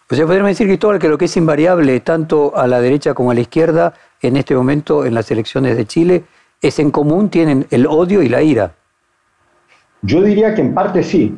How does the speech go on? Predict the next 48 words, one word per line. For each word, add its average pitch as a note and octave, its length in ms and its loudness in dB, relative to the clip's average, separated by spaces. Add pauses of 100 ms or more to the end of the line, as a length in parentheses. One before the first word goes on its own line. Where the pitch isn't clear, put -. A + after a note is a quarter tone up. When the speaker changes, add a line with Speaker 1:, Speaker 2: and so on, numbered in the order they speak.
Speaker 2:
yo A#2+ 180 0
creo D#3 180 0
que D#3 80 0
en B2+ 100 -2
parte D3+ 260 -2
sí, F3+ 260 0
y D3 60 2
eso E3 220 0
lleva E3 440 0
a C#3+ 80 -2
que B2+ 120 0
de B2+ 80 2
alguna D3 320 0
manera D3+ 240 0
estamos D#3 580 -2
estableciendo, B2+ 800 0
si - 100 -6
es - 60 -6
que A#2 300 -2
simplifico D#3+ 600 0
el C3 80 0
debate C#3+ 300 0
político, D3 440 0
¿no? A#2 140 0
Pero D3+ 180 0
parte D3+ 280 -2
del C#3+ 80 0
debate C#3+ 280 0
político D3 460 0
es A#2 60 -4
decir, C3+ 480 -2 (320)
o C3 120 -2
vota D#3+ 460 0
contra D3 300 -2
el A#2+ 80 -2
fascismo E3 720 0
o C3+ 100 0
vota D#3 300 0
contra C#3 240 -2
el C3 80 -2
comunismo. A2 600 0
La A#2+ 80 0
realidad D3+ 320 2
es D3 80 -2
más D#3+ 100 -4
compleja D3 400 -2
que F3 120 0
eso, A2 320 -4